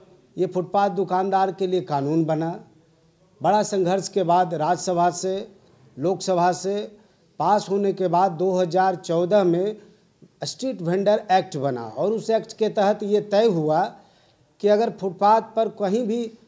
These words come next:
कोई दुकानदारी कर रहा है, अपना जीविकोपार्जन कर रहा है, तो वैसे दुकानदार को किसी विकास कार्य के लिए या किसी भी तरह का कोई काम करना हो सरकार को, तो कम से कम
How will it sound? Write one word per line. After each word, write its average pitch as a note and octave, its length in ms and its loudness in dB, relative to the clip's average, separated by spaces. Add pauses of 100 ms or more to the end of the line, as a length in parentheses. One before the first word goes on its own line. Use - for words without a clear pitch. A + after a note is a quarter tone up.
(160)
कोई G#3+ 140 2
दुकानदारी F#3+ 640 2
कर F3+ 220 0
रहा F3+ 320 6
है, D3+ 120 4
अपना F#3 260 -4
जीविकोपार्जन F3+ 840 -2
कर F3+ 200 0
रहा E3 300 2
है, E3 260 0 (540)
तो D#3+ 80 -2
वैसे F#3 380 2
दुकानदार G#3+ 640 2
को A3 220 0
किसी A3 360 -6
विकास G#3 460 0
कार्य G3+ 280 2 (440)
के G3 100 2
लिए G#3 240 4
या G#3 380 4 (300)
किसी A3+ 260 -2
भी B3+ 120 0
तरह G#3+ 260 4
का G#3+ 160 0
कोई G#3+ 240 0
काम G3+ 340 0
करना F#3 320 2
हो G3+ 200 2
सरकार F#3 440 2
को, F3 360 -4 (380)
तो A3 60 -2
कम A3 220 -2
से A3 160 -2
कम A#3 200 -2